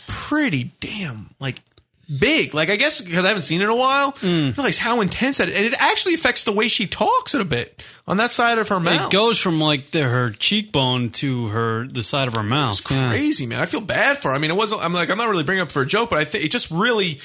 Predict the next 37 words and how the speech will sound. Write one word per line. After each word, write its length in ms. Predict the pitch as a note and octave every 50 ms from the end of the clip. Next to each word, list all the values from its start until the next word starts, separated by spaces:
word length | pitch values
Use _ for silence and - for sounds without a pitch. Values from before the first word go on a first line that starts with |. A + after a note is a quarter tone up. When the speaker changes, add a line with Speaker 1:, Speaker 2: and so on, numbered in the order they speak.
| - - - - - - - - _ -
Speaker 1:
I 40 | D#3+
was 120 | D#3+ D3+ F#3
watching, 440 | A3 A3 G#3 - A#3+ G#3 F#3+ F3+ E3+
uh, 300 | E3 D#3+ D#3 D3+ D3 -
a 60 | - D3+
bit 260 | C3 G3 G#3 - -
from 120 | - C#3+
Saturday 160 | D#3+ D#3 D3+ C#3+
Night 40 | D3
Live 240 | D#3 E3+ E3+ D3 C3
on 100 | C3 B2
Hulu 320 | G3 G3 A3+ B3+ B3 E3+ B2+
the 120 | C3 A#2+
other 160 | A#2 A2+ A#2
day, 300 | A2 A#2 A2+ A2 G#2+ A2+
and 140 | A2+ A#2+ C3
man, 200 | E3 F#3+ F#3 C3+
I, 60 | C3+
like, 180 | D#3+ C#3+ - C3
it 120 | F#3 A3
fucking 540 | - - G#3 D3+ - C3 A2+ A2 G#2+ A2 - - _ -
caught 260 | - - G3 G#3+ G3
me 60 | D#3+
Speaker 2:
Sometimes 440 | C3 G3+ G#3+ G3 G#3 A3 A3 G#3+ F#3+
Speaker 1:
off 60 | G3+
Speaker 2:
it 40 | B3
Speaker 1:
guard. 140 | C#4 C4 G#3+
Speaker 2:
stands 140 | G#3 G3 F#3
out, 140 | G#3+ G#3 G3+
sometimes 380 | - G3 F#3 F3 F#3 G3 F3
you 80 | F#3 F3+
don't 80 | F3+ E3+
even 160 | D#3 C#3+ C3+
notice 340 | C#3 D3+ E3+ D#3+ C3 A2+ G2+
it. 120 | G2 F#2+ - _ - -
Speaker 1:
It 160 | B2+ D#3 -
stu-, 340 | - - - - D3 -